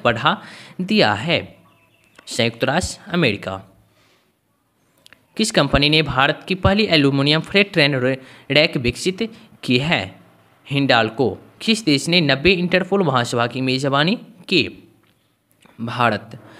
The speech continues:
ग्लोबल हंगर इंडेक्स दो हज़ार बाईस में भारत की रैंक क्या है? एक सौ सातवाँ। राष्ट्रपति द्रौपदी मुर्मू ने किस आईआईटी में परम कामरूप सुपर कंप्यूटर सुविधा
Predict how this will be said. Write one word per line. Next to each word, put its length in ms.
ग्लोबल 340
हंगर 300
इंडेक्स 420
दो 80
हज़ार 180
बाईस 280
में 100
भारत 340
की 80
रैंक 360
क्या 180
है? 320
एक 80
सौ 180
सातवाँ। 680
राष्ट्रपति 440
द्रौपदी 440
मुर्मू 360
ने 140
किस 280
आईआईटी 400
में 120
परम 260
कामरूप 480
सुपर 300
कंप्यूटर 420
सुविधा 400